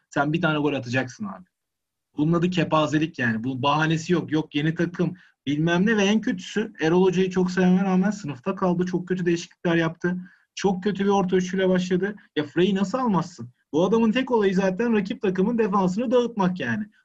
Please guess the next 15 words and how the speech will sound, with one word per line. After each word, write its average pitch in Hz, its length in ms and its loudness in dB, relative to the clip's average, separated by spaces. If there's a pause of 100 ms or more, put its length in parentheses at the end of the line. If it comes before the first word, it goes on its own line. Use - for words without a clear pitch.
Affedersiniz, 185 680 0
Ayı 220 280 2
Boğan 226 280 2
gücü 175 200 2
var 147 180 2
bu 127 100 0
adamın. 120 300 -4
Tek 220 200 -2
olayı 185 280 0
bu. 190 240 -2 (180)
Nasıl 160 220 -4
almazsın 214 500 -2
bu 143 80 -2
adamı 123 220 -4
ya? 139 220 -6